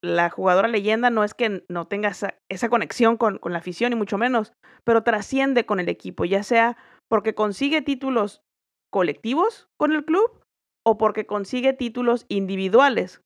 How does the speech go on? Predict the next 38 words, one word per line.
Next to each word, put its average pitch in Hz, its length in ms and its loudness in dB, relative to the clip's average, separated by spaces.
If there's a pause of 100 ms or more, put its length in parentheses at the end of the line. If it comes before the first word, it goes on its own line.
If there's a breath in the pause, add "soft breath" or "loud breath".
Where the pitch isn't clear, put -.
(100)
con 180 160 2
el 160 120 -4
club. - 280 -6 (720)
Y 269 80 0
miren, 311 220 0
no 320 140 0
quiero 381 140 -2
que 349 80 -4
se 277 80 -4
confunda 262 520 0
porque 196 680 -2
ya 190 260 0
sé 233 180 0
que 226 100 -2
van 208 120 4
a - 20 -2
empezar 196 260 -2
a 196 40 4
decir, 190 240 0
"Oye, 277 400 4
pero, 220 440 0 (360 soft breath)
pues, 233 160 -8
es 233 100 -6
que 240 280 0
sí 240 140 -10
tenemos 233 360 -2
leyendas, 247 600 0
no 247 60 -2
importa 233 360 -2
que 208 100 -2
la 185 100 2
liga 208 220 0
tenga 208 240 -4
poco 196 240 -4
tiempo, 254 320 -2
está 202 380 -2 (220 loud breath)
Maribel 202 360 0
Domínguez, 240 760 0